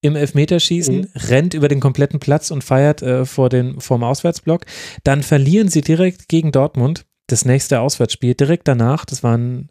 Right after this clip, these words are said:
Speaker 1: drei Tage danach. Dann gewinnen sie in Bremen, aber mit so einer ganz merkwürdigen Taktik. Ah, ich krieg's nicht mehr genau hin. Das steht alles, äh, genau in dem Buch, das, ähm, Dani Jovanovic zusammen mit Tobi Escher geschrieben hat. Aber mit einer ganz seltsamen, äh, Taktik, äh, haben sie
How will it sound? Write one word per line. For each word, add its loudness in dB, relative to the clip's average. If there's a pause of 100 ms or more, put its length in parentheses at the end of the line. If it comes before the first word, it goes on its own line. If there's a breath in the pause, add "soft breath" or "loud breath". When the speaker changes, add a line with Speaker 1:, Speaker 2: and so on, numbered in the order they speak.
(140)
Speaker 1:
drei 2
Tage 0
danach. 2 (920 loud breath)
Dann 2
gewinnen 2
sie 0
in 0
Bremen, 2
aber 2
mit 0
so 0
einer 4
ganz 0
merkwürdigen 0
Taktik. 0
Ah, -6
ich -4
krieg's -4
nicht 2
mehr 4
genau 4
hin. 4
Das 0
steht 0
alles, -2
äh, -10
genau 2
in 0
dem 0
Buch, 0
das, 0
ähm, -2 (460 loud breath)
Dani 2
Jovanovic 2
zusammen 0
mit -6
Tobi -2
Escher 0 (480 loud breath)
geschrieben -6
hat. 0
Aber 4
mit 0
einer 2
ganz -2
seltsamen, 2
äh, -4
Taktik, -4
äh, -6
haben -2
sie 0